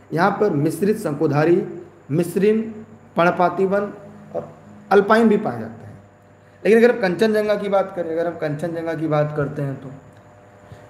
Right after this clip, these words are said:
कंचनजंगा नेशनल पार्क यह भारत के पूर्वोत्तर राज्य में स्थित सिक्किम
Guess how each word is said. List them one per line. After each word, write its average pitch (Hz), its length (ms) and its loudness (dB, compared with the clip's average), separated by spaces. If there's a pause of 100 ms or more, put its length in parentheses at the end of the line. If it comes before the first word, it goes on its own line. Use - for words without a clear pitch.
(100)
कंचनजंगा 240 520 4
नेशनल 214 440 2
पार्क - 760 -2
यह 190 100 4
भारत 165 360 0
के 208 100 4
पूर्वोत्तर 165 500 0
राज्य 156 240 2
में 151 120 -2
स्थित - 240 -10 (720)
सिक्किम 226 400 2